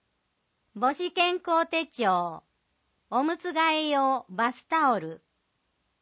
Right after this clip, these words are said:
七、後期離乳食教室。要予約、先着順。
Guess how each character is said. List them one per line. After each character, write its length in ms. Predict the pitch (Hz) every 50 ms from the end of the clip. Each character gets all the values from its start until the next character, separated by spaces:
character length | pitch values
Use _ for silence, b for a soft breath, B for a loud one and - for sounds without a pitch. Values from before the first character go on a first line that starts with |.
| _ _ _ _ _ _ _ _ _ _ _ _ _ _ _ _ -
七、 480 | 226 254 285 302 285 262 214 165 156 - _ _ _ _ _ _ _ _ _ _ _ _ _ _ _ _ _
後 360 | - 330 349 370 349 330 320
期 460 | 311 _ - 226 220 196 185 180 - _ _ _ _ _ _ _ -
離 340 | 190 190 254 262 269 285 311
乳 300 | 339 349 339 339 359 349
食 400 | - 339 320 320 330 311 311 294
教 360 | - 339 311 302 294 294 294
室。 580 | 277 - - - - - 196 185 180 170 - _ _ _ _ _ _ _ _ _ _ _ _ _ _ _ _ _ _ _ _ _ -
要 400 | - 254 349 349 349 311 254 220
予 160 | 214 214 220
約、 600 | 226 240 269 262 - - 226 226 214 202 - - _ _ _ _
先 360 | - - - 262 277 294 285
着 380 | - 269 269 262 - 247 233 196
順。 340 | 196 202 196 190 190 220